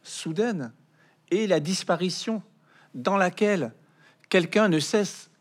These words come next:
d'apparaître. Dans la disparition, une vie continue d'apparaître, mais en tant qu'elle est, en tant qu'elle a, et c'est tout le tragique, en tant qu'elle a disparu précisément. Et là, il y a une qualité des pleurs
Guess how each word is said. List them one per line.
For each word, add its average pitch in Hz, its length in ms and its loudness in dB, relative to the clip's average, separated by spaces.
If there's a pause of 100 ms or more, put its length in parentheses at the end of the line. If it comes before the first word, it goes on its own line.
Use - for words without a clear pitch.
d'apparaître. 135 680 -2 (560)
Dans 196 240 -2
la 196 100 2
disparition, 170 880 -2 (640)
une 170 200 4
vie 220 260 2
continue 208 540 0
d'apparaître, 175 600 2 (600)
mais 190 360 4 (180)
en 175 120 4
tant 226 220 4
qu'elle 170 260 0
est, 202 220 2 (340)
en 156 120 2
tant 196 180 0
qu'elle 170 160 2
a, 165 240 0
et 147 60 -4
c'est 135 160 -6
tout 180 120 -4
le 156 120 2
tragique, 156 500 -2 (240)
en 143 140 -8
tant 165 160 -4
qu'elle 160 180 -2
a 147 80 0
disparu 147 640 -4
précisément. 123 680 -6 (580)
Et 139 100 0
là, 202 200 2
il 190 100 -2
y 160 80 -2
a 170 40 2
une 156 140 -2
qualité 196 520 -2
des 151 140 -2
pleurs 208 500 -4